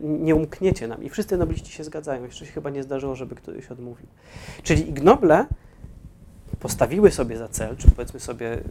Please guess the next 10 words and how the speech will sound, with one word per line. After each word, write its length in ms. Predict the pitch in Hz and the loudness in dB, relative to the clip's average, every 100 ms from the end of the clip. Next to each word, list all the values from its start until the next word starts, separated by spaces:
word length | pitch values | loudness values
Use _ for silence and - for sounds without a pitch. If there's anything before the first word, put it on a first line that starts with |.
| - | -8
kapituła 480 | - - - 214 170 | -6 -6 0 6 6
Ig 120 | 131 | 6
Nobla, 380 | 123 113 117 156 - - - | 0 -2 0 -2 -2 -16 -12
postawiła 380 | 143 - 139 233 | -8 -2 4 4
sobie 160 | 208 151 | 4 0
za 100 | 139 | 0
cel 200 | 180 160 | -2 -2
w 40 | |
ostatnich 440 | 131 151 151 123 | -2 -2 -2 -2
latach 340 | 143 156 175 | 0 0 -2